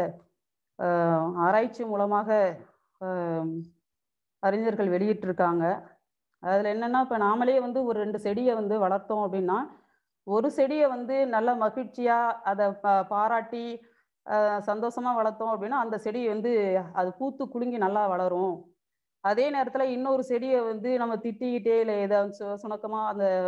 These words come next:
அஹ், பேசி, ஆஹ், அந்த செடியை வளர்த்தோம்னா அந்த செடி சரியா வளராது அப்படிங்கிறது இது அறிவியல், அ, உண்மை.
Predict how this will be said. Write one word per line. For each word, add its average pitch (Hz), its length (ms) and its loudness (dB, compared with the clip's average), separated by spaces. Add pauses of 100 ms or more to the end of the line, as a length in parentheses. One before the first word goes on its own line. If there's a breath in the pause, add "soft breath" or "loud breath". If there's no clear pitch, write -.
(220)
அஹ், 185 240 -2
பேசி, 202 380 -6 (640)
ஆஹ், 180 540 -2 (720)
அந்த 196 280 0
செடியை 220 300 0
வளர்த்தோம்னா 202 360 -2
அந்த 233 200 -2
செடி 208 240 -4
சரியா 196 320 2
வளராது 196 560 -2
அப்படிங்கிறது 180 320 -2
இது 214 220 -2
அறிவியல், 185 640 -2 (160)
அ, 185 140 0
உண்மை. 180 520 0